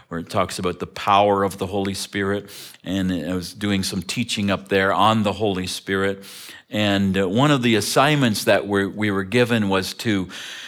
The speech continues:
get in groups of three or four people, and we were going to listen. We're gonna pray over the person to our right, but we didn't know the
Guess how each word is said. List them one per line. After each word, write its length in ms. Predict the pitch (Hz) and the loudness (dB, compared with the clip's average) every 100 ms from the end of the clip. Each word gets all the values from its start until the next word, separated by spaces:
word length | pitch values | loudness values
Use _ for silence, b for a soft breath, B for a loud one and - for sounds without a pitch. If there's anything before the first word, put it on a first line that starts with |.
| B B | B B
get 200 | 123 139 | 2 4
in 180 | 139 120 | 6 4
groups 480 | 95 127 135 135 - | 2 2 2 0 2
of 200 | 101 90 - - | 2 2 -10 -14
three 340 | - 117 127 | -10 -4 2
or 80 | 120 | 2
four 300 | 110 120 101 | 0 0 0
people, 640 | - 123 110 - 65 - - | 0 -4 -4 -2 -4 -6 -6
and 200 | 98 98 | -2 0
we 120 | 113 | 0
were 120 | 110 | 0
going 300 | 104 107 101 | 0 0 0
to 300 | 101 101 101 - - | 0 -4 -6 -10 -12
listen. 680 | 104 135 196 - 87 85 127 | -2 2 2 0 -2 0 0
We're 140 | 113 | 0
gonna 220 | 110 113 110 | 2 2 0
pray 420 | 113 156 175 160 | -2 2 4 4
over 320 | 98 104 98 | 4 2 0
the 100 | 95 | -4
person 440 | - 120 110 107 92 | -2 -2 0 -4 -6
to 200 | - 95 | -2 0
our 120 | 92 | 0
right, 400 | 98 135 87 73 - | 2 2 2 -4 -4
but 220 | 104 - | -2 -2
we 160 | - 104 | -4 -2
didn't 380 | 95 104 98 95 | 0 0 0 2
know 260 | 110 147 | 2 2
the 260 | 139 107 - | 2 -2 -2